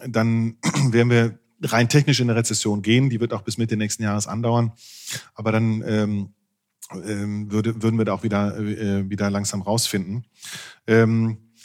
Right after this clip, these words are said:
ich, ich glaube, ich gucke auch insofern ein bisschen, also neben der Mathematik ein bisschen positiv draus, weil fundamental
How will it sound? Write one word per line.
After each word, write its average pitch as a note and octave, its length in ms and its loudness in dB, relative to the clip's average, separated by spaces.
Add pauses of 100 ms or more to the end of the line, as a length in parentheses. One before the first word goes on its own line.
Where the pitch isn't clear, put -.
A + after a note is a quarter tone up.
(520)
ich, - 360 -2
ich - 140 -6
glaube, D#3+ 320 6 (600)
ich - 260 -10
gucke F3 220 4
auch D#3 160 2
insofern E3+ 420 6
ein D#3+ 40 2
bisschen, D#3 420 2
also C3+ 180 0
neben C#3+ 240 4
der C3 140 6
Mathematik B2 560 2
ein C#3+ 80 -4
bisschen C#3 280 -2
positiv C#3+ 520 0
draus, B2+ 320 -4
weil B2 260 -2
fundamental C3+ 1300 0